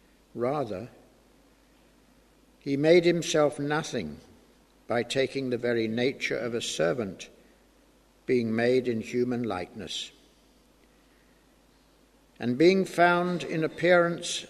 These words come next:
as a human being, he humbled himself by becoming obedient to death, even death on the cross.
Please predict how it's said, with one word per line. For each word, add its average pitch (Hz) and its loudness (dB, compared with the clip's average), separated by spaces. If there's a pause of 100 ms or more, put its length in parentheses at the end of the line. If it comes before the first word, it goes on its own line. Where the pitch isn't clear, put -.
as 135 -2
a 139 -2
human 160 -2
being, 123 0 (340)
he 143 -2
humbled 151 -2
himself 104 -6 (680)
by 120 0
becoming 139 -4 (120)
obedient 139 0
to 110 -8
death, 107 -4 (880)
even 123 -2
death 120 -2
on 104 -6
the 104 -8
cross. - -10